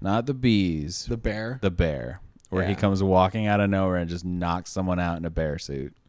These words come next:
Speaker 2: So, I feel like we could go back and forth to, like, Amityville Horror.
Speaker 1: Bad.
Speaker 2: Bad.
Speaker 1: Yeah.
Speaker 2: Carrie. Pointless.
Speaker 1: Mm.
Speaker 2: Fine, but pointless.
Speaker 1: Yeah, they're both, I don't like the original Carrie.
Speaker 2: House of Wax.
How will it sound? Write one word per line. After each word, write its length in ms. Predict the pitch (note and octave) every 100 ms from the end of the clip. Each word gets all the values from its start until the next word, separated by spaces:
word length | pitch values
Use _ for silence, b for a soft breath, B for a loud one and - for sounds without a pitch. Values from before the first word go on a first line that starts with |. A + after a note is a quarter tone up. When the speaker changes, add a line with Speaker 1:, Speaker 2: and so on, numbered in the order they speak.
| _ b b
Speaker 2:
So, 560 | - - D#3+ E3 D3+ - - - b b -
I 120 | C#3
feel 220 | - A#3+
like 140 | A3+ C#3
we 100 | C3+
could 140 | C3+
go 120 | B2+
back 260 | A#2+ A#2+ A#2+
and 120 | A#2+
forth 260 | A2 A2 A2
to, 160 | A#2+ -
like, 180 | A#2+ -
Amityville 480 | B2+ B2 A#2 A#2 G#2+
Horror. 440 | A2+ F#2 D#2 E2+ B B B B _
Speaker 1:
Bad. 440 | E2+ E2 D#2+ C2 -
Speaker 2:
Bad. 380 | A#2 - - - _ _ _ _ _
Speaker 1:
Yeah. 520 | - F2+ E2 C#2+ A#1 F2
Speaker 2:
Carrie. 580 | - D3 C#3 A2 E2+ G2+ _ _ _ _
Pointless. 540 | - D#3+ D3+ D3 C#3+ C#3
Speaker 1:
Mm. 540 | C3+ C3+ B2+ B2 A2+ - _ _ _
Speaker 2:
Fine, 420 | - E3 E3+ F#3 F#3
but 140 | D3+
pointless. 460 | - C#3 D3 D3 C3+
Speaker 1:
Yeah, 420 | C3+ B2+ A#2+ A#2
they're 220 | A2+ E3
both, 840 | E3+ A2+ A2 A2 G#2+ - - - - -
I 120 | G#2+ C3
don't 200 | D#3+ C3
like 240 | A2+ G#2
the 100 | G#2
original 360 | G2 F2+ F2+ E2
Carrie. 420 | E2+ D2 B1 F#2+ -
Speaker 2:
House 260 | C#3+ D3 -
of 100 | C3
Wax. 600 | A#2 A2+ G2 F#2+ - -